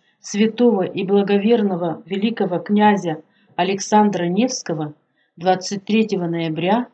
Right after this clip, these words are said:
шестого декабря и тридцатого августа, двенадцатого сентября. Книга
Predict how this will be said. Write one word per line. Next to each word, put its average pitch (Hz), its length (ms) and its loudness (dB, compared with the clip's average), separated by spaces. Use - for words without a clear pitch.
шестого 233 560 -2
декабря 208 640 0
и 101 120 -6
тридцатого 214 880 -2
августа, 175 760 -4
двенадцатого 185 920 -4
сентября. 160 800 -6
Книга 240 640 6